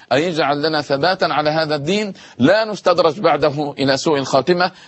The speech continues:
نسأل الله العفو والعافية. فهذا المعنى في غاية الأهمية، وهو أن الله سبحانه وتعالى إذا وهب العبد شيئا إنما يهبه الشيء الذي لا يكون فيه بعده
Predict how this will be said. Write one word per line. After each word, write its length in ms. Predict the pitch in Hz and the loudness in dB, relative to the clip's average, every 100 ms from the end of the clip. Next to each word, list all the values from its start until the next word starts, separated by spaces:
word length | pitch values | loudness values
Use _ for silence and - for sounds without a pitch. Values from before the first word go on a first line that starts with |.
| - | -4
نسأل 260 | 170 170 160 | -2 0 0
الله 340 | 135 151 139 | 0 -2 -2
العفو 340 | 127 123 - 120 | -4 -2 0 0
والعافية. 420 | 104 110 107 90 - - | 0 -4 -6 -8 -16 -4
فهذا 300 | 135 208 190 | -2 0 -2
المعنى 400 | 180 185 175 156 | -2 -2 -2 -4
في 140 | 139 | -2
غاية 220 | 151 185 185 | 0 0 -2
الأهمية، 540 | 147 160 180 185 117 - - | -6 -4 -2 0 -2 -8 -4
وهو 180 | 117 143 | 0 0
أن 200 | 131 143 | 0 -2
الله 340 | 135 175 202 | -2 -2 -2
سبحانه 480 | 175 107 - 151 135 | -6 -6 -2 0 0
وتعالى 500 | 123 127 131 143 113 - - _ | 0 0 0 0 -2 -10 -20 _
إذا 380 | 180 220 185 175 | 2 2 2 0
وهب 460 | 147 185 196 165 139 | 0 0 0 -2 0
العبد 500 | 135 123 165 139 135 | 0 0 -2 0 0
شيئا 520 | - 180 156 202 208 - - 104 | 0 0 0 -2 -4 -16 -10 -2
إنما 380 | 127 156 156 | 0 2 0
يهبه 480 | 147 165 170 151 143 | -2 -4 -4 -4 -4
الشيء 400 | 131 - 165 - | -4 -2 0 0
الذي 340 | 143 139 135 131 | 0 0 0 0
لا 160 | 160 | 0
يكون 420 | 185 165 165 143 | -2 -4 -4 -4
فيه 300 | 131 151 131 | -2 -2 0
بعده 560 | 127 156 151 165 170 | 0 -2 0 0 0